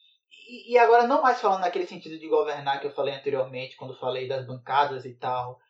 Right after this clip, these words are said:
no sentido de conseguir aprovar projetos, mas no sentido de você sentar na cadeira e dizer, "Sou o presidente", você tem que ter o aval da burguesia. Porque senão os caras não deixam. Então, imagine como é que você quer chegar num processo revolucionário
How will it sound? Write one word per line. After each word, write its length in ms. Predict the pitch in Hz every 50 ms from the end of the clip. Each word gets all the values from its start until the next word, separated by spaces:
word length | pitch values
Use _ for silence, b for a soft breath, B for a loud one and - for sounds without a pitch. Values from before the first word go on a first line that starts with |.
| _ _ _ _ _
no 80 | - 123
sentido 440 | - - 143 123 - 127 123 127 127
de 680 | 120 123 127 127 123 117 117 117 113 113 110 107 _ _ _
conseguir 500 | - 160 156 - - 143 139 139 156 160
aprovar 360 | - - - 127 139 143 -
projetos, 640 | - 135 - 110 127 127 135 143 143 - - - - b b b b b b
mas 120 | 254 254
no 40 | 311
sentido 360 | 311 320 285 277 - 262 247
de 80 | 226 247
você 260 | 233 247 233 240 254 247
sentar 500 | - - 302 262 - - - 226 247 262
na 100 | 247 233
cadeira 580 | - - 220 202 - - 160 165 165 165 160
e 100 | 156 156
dizer, 320 | 165 170 151 143 156 156 156
"Sou 320 | - - - 226 247 285 285
o 40 | -
presidente", 800 | 226 202 190 180 147 - - - 180 214 320 - - - - b b b b b
você 120 | - - -
tem 120 | - 415 415
que 80 | 415
ter 160 | - - 427
o 80 | 240 -
aval 380 | - 466 440 - - 135 139 170
da 100 | 208 202
burguesia. 580 | 190 202 214 - 415 427 427 440 440 - - - _ _ _ _ _ _
Porque 180 | - 440 - -
senão 280 | 359 359 285 240 277
os 100 | 285 -
caras 220 | - 277 269 285 233
não 180 | 277 453 415
deixam. 400 | - 226 269 302 - - - - - _ _ _ _ b b b b b b b b
Então, 280 | 285 - 415 415 427 B B B -
imagine 400 | - 311 320 320 330 320 320 311
como 120 | 302 302 302
é 60 | 302
que 80 | 302
você 260 | 311 320 330 320 311 294
quer 140 | - 277 254
chegar 680 | - - 277 254 - 202 196 190 190 202 196 196 202 -
num 160 | 202 202 208
processo 360 | 202 208 214 208 208 226 208 220
revolucionário 800 | 220 208 202 208 202 196 - - 214 190 196 214 - 359 392